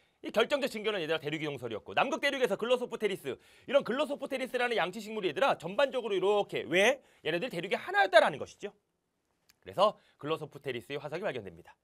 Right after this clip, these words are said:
자, 우리가 이 고등학교 이 학년 모의고사를 여러분 자세히 보시면요,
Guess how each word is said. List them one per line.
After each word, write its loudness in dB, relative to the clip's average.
자, 6
우리가 4
이 4
고등학교 2
이 -4
학년 6
모의고사를 -2
여러분 -2
자세히 -4
보시면요, 0